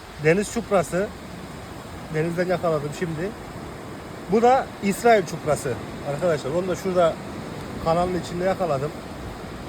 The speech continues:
Bakın birbirine ne kadar benziyor. Sadece bunun sırt yüzgeci biraz daha geriye doğru geliyor. Şimdi diyeceğim,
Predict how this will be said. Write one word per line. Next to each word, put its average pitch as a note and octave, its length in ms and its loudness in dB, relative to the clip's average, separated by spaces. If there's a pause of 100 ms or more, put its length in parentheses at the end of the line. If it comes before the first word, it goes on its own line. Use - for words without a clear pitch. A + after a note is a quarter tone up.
(100)
Bakın G3+ 200 4 (120)
birbirine G#3 420 2
ne G#3+ 120 6
kadar G3 280 2
benziyor. C3+ 360 0 (1120)
Sadece A#3 560 6 (460)
bunun A3+ 180 4
sırt A3 340 -2
yüzgeci A3 500 0
biraz G#3+ 260 6
daha G#3 160 8
geriye F#3+ 360 2
doğru F3 180 0
geliyor. A#2+ 320 -2 (1200)
Şimdi G#3+ 260 0
diyeceğim, A#3 380 4